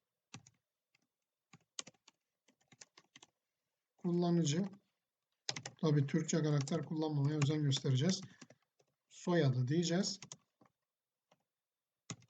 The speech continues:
Burada bu sefer soy isim için kullandığımız şuradaki soy isim ifadesini buraya yazacağım. Atamasını soy isim üstünden yaptık çünkü. Bunu da burada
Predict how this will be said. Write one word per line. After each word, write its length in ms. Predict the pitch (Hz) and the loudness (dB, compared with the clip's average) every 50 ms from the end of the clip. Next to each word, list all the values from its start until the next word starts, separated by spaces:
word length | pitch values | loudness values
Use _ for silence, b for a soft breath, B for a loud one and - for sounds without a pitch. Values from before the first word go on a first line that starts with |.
| _ _ _ _ _ _ _ _ _ _ - | _ _ _ _ _ _ _ _ _ _ -6
Burada 360 | - 196 208 202 185 175 170 175 | 0 2 2 4 4 4 2 2
bu 60 | - | 0
sefer 340 | - 185 - - 180 185 185 | -2 -2 -2 -2 -2 -2 -2
soy 280 | - - - 185 180 | -2 0 0 2 2
isim 220 | 180 - - - 135 | 2 2 0 0 -2
için 220 | 135 - 165 135 | -2 -2 -2 -4
kullandığımız 800 | - 165 151 147 143 143 143 139 143 139 139 131 135 - - - _ _ _ _ - | -4 -2 -2 0 0 2 2 2 4 4 4 4 2 0 -2 -4 _ _ _ _ -18
şuradaki 520 | - - - 160 151 147 139 135 - 139 | -12 -8 -6 -4 -4 -2 -4 -4 -6 -8
soy 280 | 131 - - 165 160 156 | -8 -4 0 0 2 2
isim 340 | 139 - - 131 131 - - _ _ _ _ _ _ _ _ _ _ _ _ _ _ _ _ _ - - | 0 0 -2 -4 -4 -6 -10 _ _ _ _ _ _ _ _ _ _ _ _ _ _ _ _ _ -8 -6
ifadesini 640 | 185 135 - 170 156 147 143 135 - - 143 135 127 | -6 -4 -2 -2 0 0 0 0 -2 -2 -2 0 0
buraya 320 | 139 143 139 131 120 123 - - - - _ _ _ - - _ _ - | 2 2 2 2 0 0 -6 -16 -20 -20 _ _ _ -20 -20 _ _ -10
yazacağım. 640 | - 151 160 165 165 170 165 165 170 180 190 - - - - - _ _ _ _ _ _ _ _ _ _ - - _ - | -4 -2 0 0 2 2 2 4 4 4 2 0 -4 -16 -18 -20 _ _ _ _ _ _ _ _ _ _ -20 -18 _ -4
Atamasını 600 | 185 143 131 - 151 147 143 135 - 170 160 165 | -2 -2 0 0 0 2 2 2 0 -2 -4 -4
soy 220 | - - 170 160 | -2 0 2 2
isim 240 | 143 135 - 156 139 | 2 2 0 0 0
üstünden 460 | 135 135 - - 151 135 131 127 117 117 - - - - - - _ _ - - - _ - | 0 0 -2 -2 0 0 2 0 0 -4 -8 -10 -12 -12 -12 -16 _ _ -6 -6 -6 _ 0
yaptık 420 | 156 143 143 135 135 - - - - | 2 4 4 4 2 -2 -8 -10 -6
çünkü. 520 | - - 160 143 131 - 185 208 226 214 B B B B B B B B _ _ _ _ _ _ _ - | -2 0 2 4 4 4 2 2 0 0 B B B B B B B B _ _ _ _ _ _ _ 2
Bunu 220 | 202 196 202 208 202 | 4 6 6 6 6
da 160 | 208 190 175 | 4 4 4
burada 440 | 185 165 170 156 143 139 139 - | 2 2 4 4 4 2 2 0